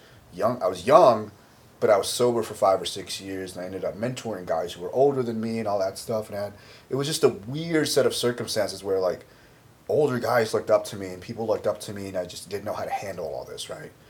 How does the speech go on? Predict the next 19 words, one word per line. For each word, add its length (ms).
Um, 280
and 420
I 100
found 260
yoga, 320
you 140
know, 220
uh, 400
I 120
stumbled 360
into 140
a 60
yoga 240
studio, 600
and 140
it 100
was 160
cool 380
because 760